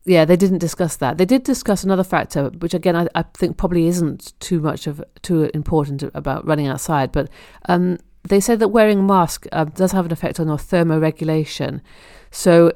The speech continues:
um, in previous studies, they've shown that wearing a mask can cause a slight elevation in your bo-, body temperature compared with not wearing the mask.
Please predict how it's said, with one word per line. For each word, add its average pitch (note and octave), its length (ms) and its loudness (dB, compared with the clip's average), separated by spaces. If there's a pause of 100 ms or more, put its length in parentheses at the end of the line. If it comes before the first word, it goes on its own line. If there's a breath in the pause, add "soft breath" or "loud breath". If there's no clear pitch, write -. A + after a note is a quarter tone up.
um, E3 200 0
in F#3 140 0
previous G3+ 340 2
studies, D#3+ 240 -2
they've D3 180 -2
shown - 560 2
that D3+ 300 -2
wearing E3+ 340 4
a D3+ 60 0
mask D3+ 560 0 (220)
can D#3 460 -4 (120)
cause E3 280 -4
a D#3 60 -4
slight D#3+ 340 -2
elevation D#3 480 0
in C#3+ 120 -4
your C#3+ 60 -4
bo-, D3 200 -4 (160)
body D#3+ 180 2
temperature D3+ 520 -6
compared C#3 360 -6
with C#3 280 -6
not C#3+ 200 -4
wearing C#3 280 -2
the C3+ 60 -6
mask. C3 500 -4